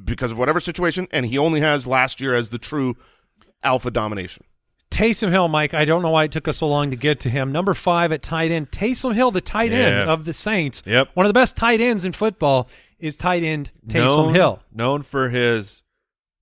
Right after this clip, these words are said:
Speaker 3: pass-catching ability.
Speaker 2: Yes. Guess what? He caught sixty-nine percent of his targets.
Speaker 1: That
Speaker 3: I
Speaker 1: is
Speaker 3: mean, that,
Speaker 1: pretty good.
Speaker 3: that for a catch rate, that's very nice.
Speaker 2: Yes. Um, now, the target
Speaker 3: Didn't,
Speaker 2: totals, they were way
Speaker 3: didn't,
Speaker 2: up there, right? The
Speaker 3: didn't s-
Speaker 2: hundred fifty-four?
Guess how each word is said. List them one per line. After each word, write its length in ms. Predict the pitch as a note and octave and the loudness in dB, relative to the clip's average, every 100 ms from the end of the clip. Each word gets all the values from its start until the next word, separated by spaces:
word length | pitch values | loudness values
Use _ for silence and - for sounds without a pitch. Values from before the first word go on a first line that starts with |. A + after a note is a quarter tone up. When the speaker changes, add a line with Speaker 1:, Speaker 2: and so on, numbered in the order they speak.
| - | -4
Speaker 3:
pass-catching 640 | B2+ C#3+ - D3+ C#3+ D#3+ | 0 0 0 -2 -2 -4
ability. 520 | E3 D#3 C#3 B2+ C#3+ - _ - | -4 0 2 2 -2 -8 _ 0
Speaker 2:
Yes. 460 | D3 G3+ - - _ _ _ _ _ D#3+ | 0 0 -4 -12 _ _ _ _ _ -2
Guess 200 | F3 F3 | 0 2
what? 140 | E3+ | 0
He 140 | D3 | 0
caught 320 | B2+ - D#3+ - | -2 0 0 0
sixty-nine 720 | F#3+ - - A#3 A3 G#3 G#3+ | -8 -8 -10 -8 -6 -6 -8
percent 320 | F#3+ - G3+ | -8 -8 -8
of 60 | F#3+ | -6
his 120 | F#3+ | -6
targets. 400 | - G#3+ D#3 - | -4 -4 -4 0
Speaker 1:
That 200 | A#2+ C#3 | 4 4
Speaker 3:
I 40 | |
Speaker 1:
is 60 | A2 | 2
Speaker 3:
mean, 140 | C3 | 0
that, 100 | B2 | 0
Speaker 1:
pretty 220 | B2 A2 F2+ | 0 0 0
good. 360 | E2+ D2+ C#2 | -2 -4 -6
Speaker 3:
that 140 | C3 C3 | -4 -2
for 120 | D3+ | -2
a 60 | C3 | -4
catch 340 | - C#3+ - | 0 -2 0
rate, 300 | C#3 C3 C3 - | 0 2 0 -2
that's 240 | G#2+ F#2 | -2 -2
very 500 | F#2 G#2 D3 C#3+ A#2+ | -6 2 6 6 4
nice. 640 | G#2+ F2+ - - - - - | 0 -4 -10 -18 -18 -20 -8
Speaker 2:
Yes. 500 | C3 A2+ - - - _ | -4 -4 -8 -18 -20 _
Um, 500 | D#3 C3+ C3+ B2+ A#2 - - _ _ _ | -6 -4 -2 -4 -6 -14 -20 _ _ _
now, 240 | C#3+ D3+ D#3 | 0 2 4
the 140 | D3+ | 2
target 460 | - - G3+ A3 F#3+ | -2 2 2 2 0
Speaker 3:
Didn't, 120 | F#3+ | 4
Speaker 2:
totals, 280 | G#3 A#3 E3+ | 6 4 4
they 120 | F#3 | 2
were 120 | F3 F3+ | 4 6
way 60 | F#3+ | 6
Speaker 3:
didn't, 60 | G3 | 6
Speaker 2:
up 180 | G3 - | 4 4
there, 160 | A2+ | -2
right? 200 | G#2+ C#3+ | 2 2
The 80 | D#3+ | 4
Speaker 3:
didn't 80 | D#3+ | 4
s- 60 | |
Speaker 2:
hundred 140 | G3+ F#3 | 4 2
fifty-four? 560 | G#3 F#3+ G#3+ A#3 C4 | 0 0 4 4 4